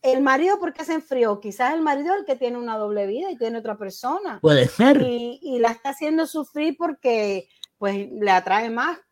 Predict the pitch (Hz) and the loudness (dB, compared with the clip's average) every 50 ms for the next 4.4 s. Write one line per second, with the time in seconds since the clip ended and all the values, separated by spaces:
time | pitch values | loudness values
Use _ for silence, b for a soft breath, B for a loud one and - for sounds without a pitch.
0 | _ _ - 254 226 208 202 196 202 214 277 381 453 - - 247 214 214 208 - | _ _ -6 -2 0 0 0 0 0 0 0 0 -2 -2 -2 -2 -2 -2 -2 -6
1 | 233 214 208 294 233 214 208 202 196 196 196 208 220 277 349 381 _ _ _ _ | -8 -6 -4 -2 -2 -2 -2 -2 -4 -6 -6 -6 -6 -6 -6 -8 _ _ _ _
2 | _ _ - 233 233 233 233 220 262 370 427 - - 311 240 226 214 202 185 180 | _ _ 2 4 4 4 4 2 2 0 0 0 -2 -2 -2 -2 -2 -6 -6 -6
3 | 175 170 160 147 139 - 156 170 - _ _ _ _ - 139 139 139 135 139 131 | -6 -8 -10 -12 -14 -18 -20 -20 -20 _ _ _ _ -4 -2 -2 0 0 0 2
4 | 135 160 220 240 233 226 233 - | 2 2 2 2 0 -2 -6 -8